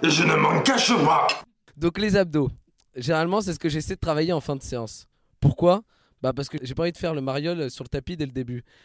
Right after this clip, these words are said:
Speaker 2: J'ai l'impression de faire comme ma mère et suivre un cours de Zumba. Je ne sais pas vous, mais moi quand j'entends le mot Zumba, je pense à la musique Zumba et... Ok. Mais stop, je m'égare encore. Donc les abdos, j'ai essayé au début de l'année de les développer.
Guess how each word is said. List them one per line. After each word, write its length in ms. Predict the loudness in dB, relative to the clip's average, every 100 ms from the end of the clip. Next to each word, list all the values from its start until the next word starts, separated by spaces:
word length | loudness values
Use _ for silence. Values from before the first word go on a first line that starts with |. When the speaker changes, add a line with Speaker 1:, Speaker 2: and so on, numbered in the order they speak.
| -6
Speaker 2:
J'ai 80 | -2
l'impression 340 | 0 0 0
de 80 | -2
faire 200 | -2 -4
comme 180 | -2 -2
ma 100 | -2
mère 200 | -2 -2
et 40 | -4
suivre 220 | -6 -8
un 60 |
cours 160 | -6 -6
de 100 | -6
Zumba. 400 | -6 -6 -6 -8 _ _ _ _ -6
Je 100 | -4
ne 60 |
sais 100 | -2
pas 140 | 0 0
vous, 100 | 0
mais 120 | -2
moi 140 | 0
quand 140 | 0 0
j'entends 220 | 0 -2
le 80 | 0
mot 100 | -2
Zumba, 380 | -2 -2 -2
je 60 | -2
pense 240 | -6 -6
à 20 | -6
la 80 |
musique 280 | -6 -8 -10
Zumba 600 | -10 -10 -8 -6 -6 -8 _
et... 500 | -6 -6 -6 -6 -8 -12 _ _ _ -20 _ _
Ok. 160 | -20 -18 -18 _ -20 -20 -8
Mais 140 | -6
stop, 500 | -2 0 0 -2 -8 -12 _ -14
je 120 | -10
m'égare 340 | -8 -6 -6 -6
encore. 460 | -6 -4 -4 -8 -18 _ _ -12
Donc 200 | -8 -6
les 160 | -2
abdos, 380 | -2 -2 -4 -2
j'ai 180 | 0 2
essayé 280 | 2 4 4
au 40 |
début 200 | 4 0
de 80 | 0
l'année 200 | 0 0
de 60 | -2
les 100 | -2
développer. 540 | -2 -2 -2 -4